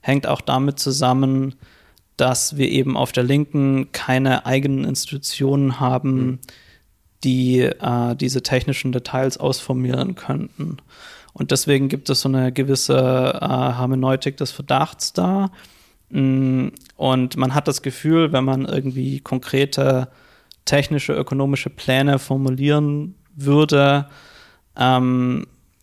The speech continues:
Speaker 1: wäre das irgendwie, ähm, zu unkritisch oder man würde damit dem grünen, grünen Kapitalismus das Wort reden. Ähm, ich glaube, es gibt so eine, so eine gewisse, ähm, Scheu davor, die daher stammt.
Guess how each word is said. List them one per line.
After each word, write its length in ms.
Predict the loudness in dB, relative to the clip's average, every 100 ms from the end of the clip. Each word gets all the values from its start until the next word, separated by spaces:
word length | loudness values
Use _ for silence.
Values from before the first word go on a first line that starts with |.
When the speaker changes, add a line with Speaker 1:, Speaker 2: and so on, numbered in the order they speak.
| -12
Speaker 1:
wäre 440 | -2 2 4 4
das 280 | 2 0 0
irgendwie, 580 | -2 -2 0 0 0 0
ähm, 520 | 0 -2 -2 -2 -4
zu 160 | -6 -2
unkritisch 840 | 0 2 2 0 2 2 0 -4
oder 220 | -2 0 0
man 220 | 0 0
würde 200 | 0 0
damit 500 | 2 2 0 -2 -10 -14 -20 -20 _
dem 120 | -2 0
grünen, 480 | 0 2 2 0
grünen 260 | 0 2 2
Kapitalismus 680 | 2 0 2 0 0 -2 -2
das 240 | -4 -4 0
Wort 400 | 0 0 -4 0
reden. 540 | 2 2 2 0 -2 -8 -20 -20 -20 -20 _ -4
Ähm, 240 | 0 2
ich 120 | 0
glaube, 180 | 0 0
es 100 | -2
gibt 140 | -4 -2
so 80 |
eine, 280 | 0 2 -2
so 120 | -4 -4
eine 120 | -2
gewisse, 580 | -2 -2 0 2 2 0
ähm, 520 | 0 -2 -2 -6 -8 -12
Scheu 400 | -8 0 2 4
davor, 680 | 2 -2 -4 -2 0 0 -4 -10 -6
die 120 | -2 2
daher 380 | 2 2 0
stammt. 680 | -2 -4 -4 -2 -2 -4 -8